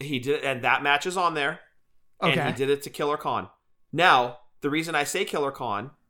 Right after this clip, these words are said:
Speaker 1: you know.
Speaker 2: The prototype was shown, and we were told by, uh, Bill from L J N.
Speaker 1: I'm just saying, he never made the main line, but that would be a cool touch for people who are buying this as old school L J N collectors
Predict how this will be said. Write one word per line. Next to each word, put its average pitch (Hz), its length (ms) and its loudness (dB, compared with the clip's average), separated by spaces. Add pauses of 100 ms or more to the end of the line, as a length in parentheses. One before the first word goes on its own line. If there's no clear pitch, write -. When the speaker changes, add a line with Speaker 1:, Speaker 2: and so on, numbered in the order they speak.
(160)
Speaker 1:
you 110 160 -6
know. 127 380 -4 (220)
Speaker 2:
The 175 120 -2
prototype 156 560 0
was 165 100 0
shown, 160 320 0
and 156 240 0
we 151 240 -4 (100)
were 170 220 2
told 165 380 0
by, 156 400 2 (340)
uh, 160 200 0
Bill 165 280 2
from 165 240 -2
L 151 140 2
J 180 200 2
N. 156 220 -4 (640)
Speaker 1:
I'm 110 200 -4
just 139 220 -2
saying, 170 500 0 (520)
he - 160 -2
never 151 320 2
made 190 220 2
the 202 60 2
main 190 280 0
line, 147 560 2
but 143 320 0
that 156 300 10
would 185 160 2
be 175 160 -2
a 185 80 -2
cool 165 320 -4
touch - 640 -2 (260)
for 160 180 -2
people 170 380 -6
who 165 160 -2
are 147 80 6
buying 147 380 0
this 139 220 -6
as 143 380 6
old 143 220 2
school 139 280 0
L 131 160 0
J 123 220 -4
N 123 80 -8
collectors 123 720 -6